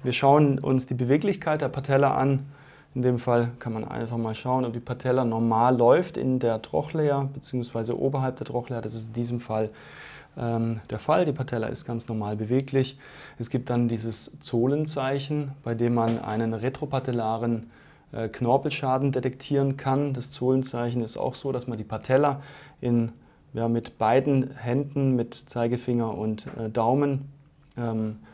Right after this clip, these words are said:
quasi, ja, fest umfasst und, ähm, dann leicht hin und her bewegt. Wenn das Zolenzeichen positiv ist, würde das dann pa-,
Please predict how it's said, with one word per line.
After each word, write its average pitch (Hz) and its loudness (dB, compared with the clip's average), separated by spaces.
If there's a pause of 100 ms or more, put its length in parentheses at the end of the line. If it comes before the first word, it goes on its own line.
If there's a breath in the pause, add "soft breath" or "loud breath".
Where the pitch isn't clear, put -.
(180 loud breath)
quasi, 110 -4 (680)
ja, 113 -6 (360)
fest 131 0
umfasst 139 -4 (540 loud breath)
und, 120 0
ähm, 107 -2
dann 110 -2
leicht 113 0
hin 120 -2
und 110 -2
her 127 -2
bewegt. 135 0 (420 loud breath)
Wenn 113 -2
das 110 -2
Zolenzeichen 117 0
positiv 123 -2
ist, 117 -8
würde 113 -4
das 113 -12
dann 110 -8
pa-, 110 -12